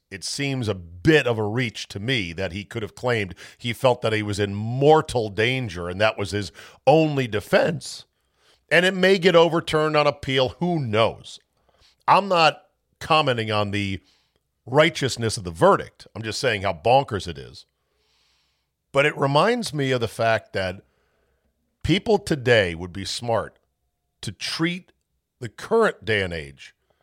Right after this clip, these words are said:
two thousand and twenty-two, with all of our technology and our so-called civilized ways, you should treat strangers like the wild, wild west. You know how every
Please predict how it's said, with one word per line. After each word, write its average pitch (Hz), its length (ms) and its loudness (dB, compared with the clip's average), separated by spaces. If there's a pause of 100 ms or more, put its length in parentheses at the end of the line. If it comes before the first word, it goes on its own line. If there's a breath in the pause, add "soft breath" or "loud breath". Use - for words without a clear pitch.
(320)
two 165 140 -2
thousand 147 480 4
and 127 100 -6
twenty-two, 127 540 -4
with 78 120 -10
all 143 300 4
of 139 60 -4
our 135 100 0
technology 113 880 -4 (300 loud breath)
and 95 100 -10
our 101 80 -4
so-called 120 540 -2
civilized 123 720 0
ways, 170 400 -14 (1040 soft breath)
you 170 80 -2
should 202 160 -4
treat 277 260 -6
strangers 170 540 -4
like 120 260 -2 (300)
the 98 100 -6
wild, 101 420 0
wild 87 380 -2
west. - 440 -16
You 120 100 -8
know 139 100 0
how 127 320 -2 (840 soft breath)
every 147 280 0